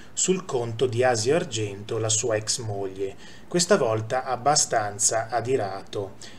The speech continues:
anche perché, eh, il suo sfratto dalla casa da dove vive, una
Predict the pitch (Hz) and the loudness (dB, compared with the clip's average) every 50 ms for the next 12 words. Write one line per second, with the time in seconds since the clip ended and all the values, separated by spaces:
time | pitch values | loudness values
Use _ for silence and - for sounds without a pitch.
0 | - - 127 123 120 113 131 131 131 160 160 - - - 127 127 131 120 117 - | -8 -6 -4 -4 0 2 2 4 4 4 2 2 2 2 2 2 2 0 -4 -10
1 | - - - - - - - - 143 120 113 110 110 107 104 101 101 107 107 110 | -14 -16 -16 -16 -16 -16 -12 -8 -4 -2 -2 -2 -2 -2 -4 -6 -8 -10 -12 -12
2 | 113 110 107 - - 151 147 139 - - - 156 147 139 117 101 - - - - | -6 0 0 2 4 6 6 6 4 4 6 8 8 8 8 6 0 -6 -8 -8
3 | 113 101 95 101 101 107 113 110 110 - 135 113 104 95 92 90 - 110 110 113 | -6 -6 -4 -4 -2 -2 -2 -2 0 2 2 2 2 0 -2 -2 -2 0 0 0
4 | 120 131 143 143 - - 117 110 107 104 113 110 123 131 131 123 120 113 107 104 | 0 -2 -2 -4 -8 -10 -10 -8 -6 -4 2 6 6 6 6 6 0 -2 -2 -2
5 | 101 107 113 120 123 127 - - - - - - - - - - - - - - | -2 0 0 0 -2 -4 -6 -12 -16 -16 -16 -16 -16 -16 -16 -16 -16 -16 -8 -6
6 | 127 127 123 123 117 107 | -4 0 0 0 -2 -2